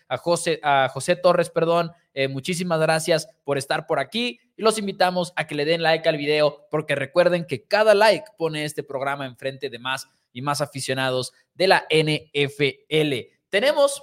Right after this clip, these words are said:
para arrancar esta jornada número catorce a los Ravens de Baltimore, recibiendo al equipo de los Rams de Los Ángeles,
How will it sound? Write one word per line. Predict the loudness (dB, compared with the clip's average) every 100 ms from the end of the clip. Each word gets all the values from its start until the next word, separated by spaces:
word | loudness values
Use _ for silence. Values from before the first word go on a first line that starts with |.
| -6
para | 0 2 2
arrancar | 2 2 -2 -2 0 2 2 -4 -18 _ -8
esta | -4 -4
jornada | -2 -2 2 2
número | 2 2 2
catorce | 2 0 0 0 -2 -2
a | -2
los | 0 -2 -4 -8
Ravens | -8 -4 -2 0 0 0 -8 -6
de | -6
Baltimore, | -4 0 0 -2 -6 -6 -6 -8
recibiendo | -6 -6 -6 -4 -4 2 2
al | 2
equipo | -2 -8 -6 -2 -2
de |
los | -2 -4
Rams | -2 -4 -2
de | -2
Los | 0 0 0
Ángeles, | -2 -4 -2 -2 -4